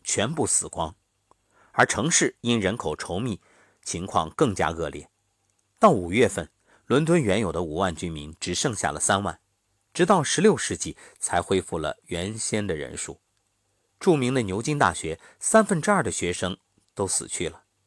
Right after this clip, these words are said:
当一三五一年疫情控制之时，英伦三岛和爱尔兰已经损失了总人口的百分之四十左右，这远远高于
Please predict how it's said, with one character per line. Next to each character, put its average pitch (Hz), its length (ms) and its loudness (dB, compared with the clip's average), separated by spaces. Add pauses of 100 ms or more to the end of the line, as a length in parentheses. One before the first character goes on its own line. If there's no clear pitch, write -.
(480)
当 107 200 2
一 123 120 0
三 123 240 4
五 82 100 -6
一 90 120 -6
年 90 280 -6 (100)
疫 139 160 -2
情 98 300 -6
控 160 400 0
制 87 200 -4
之 85 160 -6
时， - 300 -8 (500)
英 131 180 0
伦 117 160 0
三 127 280 2
岛 82 140 -2
和 - 240 -2
爱 143 160 2
尔 90 180 4
兰 82 240 -6 (280)
已 120 120 2
经 170 200 0
损 85 280 -2
失 - 160 -2
了 123 200 -2 (100)
总 98 260 2
人 101 180 0
口 82 220 -6
的 95 100 -6
百 71 180 -2
分 101 140 -8
之 127 60 -4
四 - 200 4
十 - 180 -2
左 - 180 -8
右， - 200 -14 (440)
这 101 140 2
远 85 260 0
远 78 160 -2
高 90 240 2
于 76 180 -8